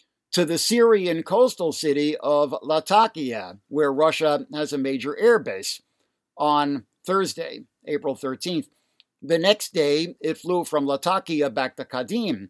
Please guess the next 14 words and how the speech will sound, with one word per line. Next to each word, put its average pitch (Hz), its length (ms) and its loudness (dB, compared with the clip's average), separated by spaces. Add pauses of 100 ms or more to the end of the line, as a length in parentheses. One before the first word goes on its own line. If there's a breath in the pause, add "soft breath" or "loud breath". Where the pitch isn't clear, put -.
(340)
The 147 100 -4
day 143 200 0
after 135 300 -4
that, 214 340 4 (100)
it 165 140 -4
flew 156 260 2
again 185 340 2
to 147 200 0
another 226 320 2
Haftar 139 580 0
air 139 200 -2
base 135 340 -4
in 139 160 -2
Libya's 147 480 -2